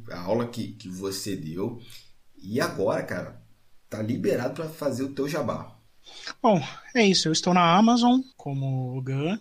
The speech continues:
Speaker 2: então vocês encontram lá a Estrela da Esperança e meus outros livros, os ora-, o Apanhador de Sonhos. Dia vinte e seis vai sair Os Oradores dos Sonhos pelo grupo editorial Quimera. E quem quiser me seguir nas redes sociais, é a coisa mais fácil do mundo. É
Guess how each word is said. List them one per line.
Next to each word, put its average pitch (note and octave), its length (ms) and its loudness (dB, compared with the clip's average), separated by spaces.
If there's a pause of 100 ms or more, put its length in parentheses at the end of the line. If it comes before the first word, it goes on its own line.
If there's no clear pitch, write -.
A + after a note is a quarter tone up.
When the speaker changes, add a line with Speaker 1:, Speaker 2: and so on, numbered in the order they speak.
Speaker 2:
então C3 400 -6
vocês C#3 320 -4
encontram C#3+ 420 -6
lá C#3 100 -4
a - 20 -4
Estrela C3+ 440 -6
da C3 80 -6
Esperança D3 840 -4
e F3 80 -6
meus C3+ 240 -4
outros C3 300 -8
livros, D3 420 -2
os B2 140 -4
ora-, B2+ 260 -4
o B2+ 300 0 (400)
Apanhador C3+ 400 0
de C3 120 -4
Sonhos. F3 540 4 (640)
Dia F#3 300 6
vinte G#3+ 220 8
e - 100 4
seis D3+ 560 2
vai E3 320 2
sair C#3+ 580 2 (100)
Os C#3 180 -4
Oradores C3+ 500 0
dos C3 120 -2
Sonhos C#3 320 2
pelo C#3 220 -2
grupo C#3 320 -4
editorial C3+ 460 -2
Quimera. D#3 640 0 (840)
E F#3+ 80 2
quem C4 240 0
quiser G3+ 400 2
me G3+ 100 2
seguir F3+ 240 2
nas F3 220 0
redes E3+ 180 -2
sociais, F3 640 2
é G3+ 60 -2
a F3+ 40 -2
coisa G3 220 0
mais G3+ 240 2
fácil G3+ 340 2
do G#3 100 -2
mundo. D3 460 0
É F3 240 4